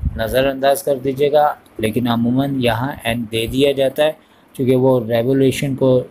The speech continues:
रिप्रेजेंट करता है। इसके बाद, अ, ट्वें-, थर्टी नाइन में है, "The product of the cube root of unity।" तो यार ये तो बिल्कुल ही आसान है और end में दे रहे हैं तो omega cube तो वन के equal होता है तो इसका one answer हो जाएगा।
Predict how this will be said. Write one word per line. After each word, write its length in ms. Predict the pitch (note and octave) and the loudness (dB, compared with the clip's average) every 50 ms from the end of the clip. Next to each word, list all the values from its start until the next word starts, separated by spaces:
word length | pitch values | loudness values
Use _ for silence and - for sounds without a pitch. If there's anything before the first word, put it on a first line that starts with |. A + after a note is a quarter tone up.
| - B2 | -4 -4
रिप्रेजेंट 500 | A#2+ G#2+ - A#2+ A2+ G#2 A2 A2+ A2+ G2 | -4 -2 0 -2 0 0 -2 -6 -4 -4
करता 280 | G#2+ G2 - - G2+ | -6 -6 -6 -6 -6
है। 80 | G2 - - - - - - - - - - - - - - - | -6 -6 -10 -20 -20 -20 -18 -18 -18 -16 -18 -20 -20 -20 -2 -2
इसके 240 | E3+ D#3+ - - F#3+ | -2 0 2 0 2
बाद, 320 | F3 F3+ F3+ F#3 F3 E3+ | 4 4 4 4 4 4
अ, 280 | F3 F3 F3 E3+ E3+ E3+ E3+ E3+ - - - C#3 - - _ | 4 6 6 6 4 2 0 -2 -8 -16 -20 -20 -20 -8 _
ट्वें-, 460 | - C#3 C3+ C#3 C3 - _ _ - | 0 0 0 0 -6 -12 _ _ -2
थर्टी 240 | C#3 C3+ C3+ E3 F3 | -2 -2 0 -2 -2
नाइन 280 | E3+ D#3+ D3 D3+ D#3+ D#3+ | 0 0 0 0 -2 -2
में 160 | D#3 D3+ D3 | -2 0 2
है, 340 | C#3+ C3+ C3+ C#3 D#3 D#3+ - - - - - - - - - C3 | 4 4 4 2 0 -2 -4 -12 -20 -20 -20 -18 -10 -8 -4 0
"The 140 | B2+ C#3 C3 C3 - | 2 2 2 0 0
product 640 | C#3+ D3 D#3 D#3 E3+ E3+ E3 - - - - B2+ C3 | 2 2 2 4 2 2 0 -2 -8 -8 -2 0 0
of 60 | C3 B2 B2 C#3 | 0 0 0 0
the 140 | C#3 C#3 C3+ - - | 0 0 -2 -4 -4
cube 240 | D#3+ D#3+ D#3 D3 C3+ | -4 -4 -4 0 0
root 180 | C#3 C#3 C#3 - | 2 2 2 2
of 280 | C3+ B2 A#2+ A#2+ A#2+ A#2 | 0 0 0 -2 0 0
unity।" 440 | A#2+ A#2 B2 C3 C3 B2+ C#3+ D3 D3 - _ _ _ _ _ _ _ _ - | 0 2 2 0 -2 -2 -6 -10 -10 -12 _ _ _ _ _ _ _ _ 0
तो 140 | E3 D#3 D3 | 2 2 4
यार 320 | C3+ C3+ C#3+ D3 E3 E3+ | 4 4 4 2 2 0
ये 240 | F3 D#3 D3 D3+ D#3 | -2 -4 -2 -2 0
तो 100 | - E3+ | -2 -2
बिल्कुल 400 | C#3+ C3 C3+ C#3 C#3 - F3 F3 | -2 0 -2 -2 0 2 2 2
ही 120 | F3+ F3+ | 4 4
आसान 460 | E3 C3+ - - C#3+ C3+ C3 C3+ C#3+ | 4 4 2 0 -2 -2 -2 -2 -4
है 120 | D3+ D#3+ D#3+ | -2 0 2
और 220 | D#3 D3 C#3+ C#3+ | 4 4 4 2
end 300 | C#3 C3 B2+ B2+ B2+ D3 | 2 0 0 -2 -4 -6
में 200 | D3+ D#3 D#3 D#3 | -8 -8 -8 -2
दे 180 | C#3 C#3 B2+ B2 | -2 0 -2 0
रहे 140 | B2 C#3+ D3 | -2 -4 -4
हैं 160 | D#3 D#3+ D3+ | -4 -4 0
तो 140 | - E3 D#3 | 0 2 2
omega 440 | D3 B2+ A#2+ A#2 A#2+ A#2+ D3 D#3 | 2 0 0 -2 -2 0 0 0
cube 240 | D3 - - D3+ D3 | 0 0 -2 -4 -4
तो 500 | C#3+ - E3 D#3+ D#3+ D#3 D3+ D3 - - - - A#2+ | -2 -4 -2 0 2 2 0 0 -4 -10 -12 -2 -2
वन 200 | B2 C3+ D3+ D#3 | -2 -2 -2 -4
के 120 | D#3+ E3+ | -4 -4
equal 360 | D#3+ D#3 - - D#3 D3+ D3 | -4 -4 -2 2 2 2 2
होता 240 | C#3 B2 - - B2+ | 0 -6 -6 -4 -2
है 140 | B2+ C3 - | -2 -2 0
तो 60 | C#3+ | -2
इसका 260 | C3+ B2+ - - D#3 | -4 -4 0 2 2
one 280 | C#3+ B2+ B2 B2 B2 B2+ | 2 2 0 0 0 -2
answer 380 | A#2+ A#2 A2 G#2+ - C3 B2+ | -4 -4 -6 -8 -6 -4 -2
हो 100 | C3+ C#3 | 0 0
जाएगा। 440 | B2+ C3+ C#3+ C#3 C#3 C#3+ C#3+ C#3+ - | 2 2 2 2 4 2 0 0 -2